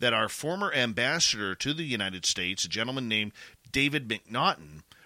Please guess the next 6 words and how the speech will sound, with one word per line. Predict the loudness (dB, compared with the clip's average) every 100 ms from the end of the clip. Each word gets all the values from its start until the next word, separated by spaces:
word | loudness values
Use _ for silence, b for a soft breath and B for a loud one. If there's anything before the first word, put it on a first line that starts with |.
| _
was | 0 2 2
read | 4 4 4 0
in | 0 0 0 -4 -2
at | 0 0 -4 -6
the | 0 0 0 -2 -8 -8
Pentagon | -2 -2 -2 -4 -6 -8 -12 -16